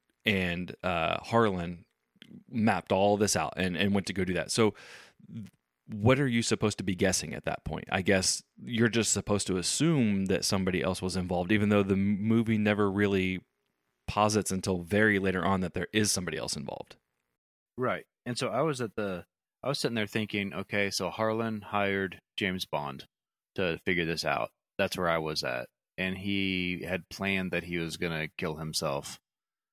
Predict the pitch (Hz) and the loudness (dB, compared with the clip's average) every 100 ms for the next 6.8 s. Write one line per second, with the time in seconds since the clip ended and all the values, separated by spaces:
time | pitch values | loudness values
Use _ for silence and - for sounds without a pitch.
0 | _ _ _ _ _ _ - 90 78 - | _ _ _ _ _ _ -4 -2 0 0
1 | 87 87 - - 92 87 90 85 87 82 | 0 0 0 2 2 2 -2 -2 -2 -4
2 | - 87 80 - 87 87 110 113 117 90 | -2 -2 0 0 0 0 0 0 0 -2
3 | 87 104 - 101 113 113 117 110 - - | -2 -2 0 2 4 6 4 2 -4 -4
4 | - - 151 - 104 151 - 131 127 - | -4 -2 -2 -2 0 0 2 2 2 2
5 | 120 127 135 135 117 104 85 107 92 98 | 4 4 4 2 2 0 0 0 4 4
6 | 98 98 90 90 87 87 78 78 | 4 2 -2 -6 -6 -4 -2 -2